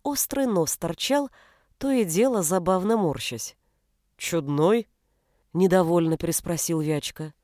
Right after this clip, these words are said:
"Такой угрюмый и задумчивый всё время, а как заговорит с тобой кто, так сразу улыбаешься, бодришься и весь из себя княжич. Отвернётся человек, и ты снова мрачнее тучи".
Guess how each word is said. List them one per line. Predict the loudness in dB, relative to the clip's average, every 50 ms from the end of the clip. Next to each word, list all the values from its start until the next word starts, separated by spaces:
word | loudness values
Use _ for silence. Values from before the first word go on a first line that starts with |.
| _ _ _ _ _ _ _ _ _ _ _ _ _ _
"Такой | 0 0 0 2 2 2 4 4
угрюмый | 2 2 2 2 4 4 4 4 4
и | 4
задумчивый | 4 4 2 4 4 2 2 2 2 0 0 -2 -2
всё | -2 -2 -2 0
время, | 0 0 0 0 -2 -4 -6 -8 -12 _ _ _ _ _ _ _ _
а | -6 0
как | 0 2 2 4
заговорит | 2 4 6 6 6 6 4 2 0
с | -2 -2
тобой | -2 0 0 0 -2
кто, | -2 -2 -2 -2 -2 -2 -4 _ _ _ _ _ _ _
так | -6 -2 -2
сразу | 2 2 2 2 2 2 0
улыбаешься, | 2 2 2 2 2 2 2 0 0 -2 -2 -4 -4 -4 -6 _ _ _ _ _ _ _
бодришься | 4 4 4 6 4 2 0 0 0 0 0 0 0 -2 -4 -6 _ _ _ _ _ _ _ _
и | -4 -4
весь | 0 0 0 0 0 -2
из | -2 -2
себя | -2 -4 -2 -2 0 0 -2 -2 -6 _ _ _ _ _ _ _
княжич. | -4 0 4 6 6 6 4 2 -2 -6 -10 -10 -12 -14 _ _ _ _ _ _ _ _ _ _ _ _ _
Отвернётся | -8 -4 0 2 2 4 4 2 0 0 -4 -4
человек, | -4 0 0 2 2 2 0 -2 -6 -8 -16 _ _ _ _ _ _ _ _ _ _
и | -4 0
ты | 2 2 2
снова | 2 2 2 2 2 2 2 0
мрачнее | 2 0 0 0 -2 -2 0 2 2 2 0
тучи". | -2 -4 -6 -4 -4 -4 -6 -6 -8 -12